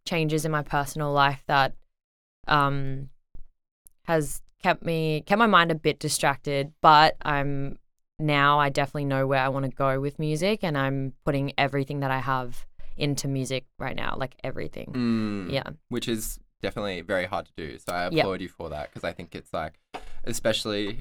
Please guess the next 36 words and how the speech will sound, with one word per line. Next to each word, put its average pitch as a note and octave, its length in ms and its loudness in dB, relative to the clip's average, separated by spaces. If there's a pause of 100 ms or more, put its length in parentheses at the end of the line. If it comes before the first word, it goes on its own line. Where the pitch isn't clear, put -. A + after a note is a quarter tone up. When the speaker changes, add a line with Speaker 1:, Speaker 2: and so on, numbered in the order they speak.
(100)
Speaker 2:
um, G2+ 440 2
I G2+ 100 0
guess, G2+ 240 0
like, G#2+ 160 0
looking G#2 220 -2
at F#2 80 -2
your F2 100 -2
Instagram, F2+ 300 -6
I F2+ 60 -4
know F2 120 -6
that E2+ 140 -8
you F2 160 -8
have G2 120 -2
a F2+ 40 2
job F2 220 -2
working F2+ 240 -6
in F#2+ 100 -4
retail F2 420 -4
as F2+ 220 -8
well. D#2+ 260 -6
And, F#2 100 -8
like, F#2+ 300 -4
outwardly G2 460 -2
it - 80 -8
looks E2 240 -10
as F2 100 -10
though, E2 160 -6
like, E2 220 -10
D F2+ 120 -8
J F2 160 -10
ing E2 100 -12
is E2+ 140 -14
your F2 140 -8
entire E2+ 400 -6
career, D#2 420 -8
but G2+ 240 0